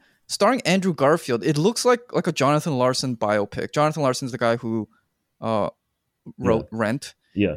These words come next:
Speaker 1: And, I mean, like, it, it kinda has a, a famous behind the scenes story 'cause he, he died, I think, of an aneurysm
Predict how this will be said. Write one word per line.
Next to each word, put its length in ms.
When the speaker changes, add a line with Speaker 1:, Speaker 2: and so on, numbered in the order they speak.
Speaker 1:
And, 640
I 80
mean, 220
like, 260
it, 420
it 280
kinda 200
has 180
a, 280
a 60
famous 520
behind 260
the 40
scenes 240
story 200
'cause 140
he, 220
he 120
died, 380
I 80
think, 260
of 120
an 80
aneurysm 720